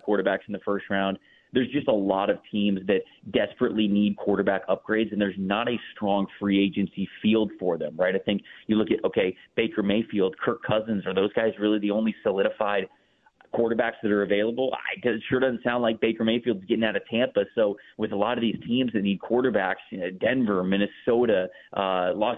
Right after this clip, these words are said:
Vegas, you know, these teams right in the middle there that could use quarterback upgrades. You throw the Falcons in there as well. It doesn't seem like the Saints are gonna be in on a quarterback. We know their fans talk about that. And so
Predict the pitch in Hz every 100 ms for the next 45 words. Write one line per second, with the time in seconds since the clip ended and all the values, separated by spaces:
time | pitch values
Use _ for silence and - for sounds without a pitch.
0 | 101 107 135 110 98 - 113 110 - 123
1 | 120 113 - - 127 120 113 98 117 139
2 | 110 95 95 92 107 107 - 117 131 107
3 | 101 95 - 101 92 98 113 107 107 117
4 | 131 123 104 107 95 98 95 113 123 117
5 | 113 104 - 117 117 113 110 - - 107
6 | 101 98 101 98 101 98 104 - 104 98
7 | 107 120 - 98 101 101 107 104 - 113
8 | 123 - 87 - - 73 - 92 120 120
9 | - 120